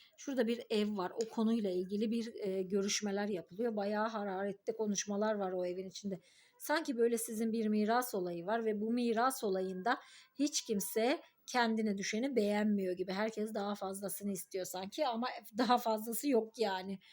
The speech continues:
Elde olan o. Şurada temiz, kocaman güzel bir kuş çıkmış. Güzel haberler peş peşe geliyor sanki. Burada bir sanki kazan kaynıyor.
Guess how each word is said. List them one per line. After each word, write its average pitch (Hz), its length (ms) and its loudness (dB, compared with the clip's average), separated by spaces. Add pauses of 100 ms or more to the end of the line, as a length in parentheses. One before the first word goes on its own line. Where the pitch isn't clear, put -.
(260)
Elde 247 340 4
olan 220 360 4
o. 202 260 4 (1040)
Şurada 226 360 2
temiz, 247 640 6
kocaman 226 600 6
güzel 226 360 4
bir 240 160 -2
kuş - 260 0
çıkmış. - 420 -4 (420)
Güzel 214 280 4
haberler 214 580 4
peş 226 260 2
peşe 208 220 0
geliyor 185 380 0
sanki. 180 540 -6 (760)
Burada 208 300 2
bir 240 580 2
sanki 185 540 -6
kazan 202 460 -2
kaynıyor. 196 920 0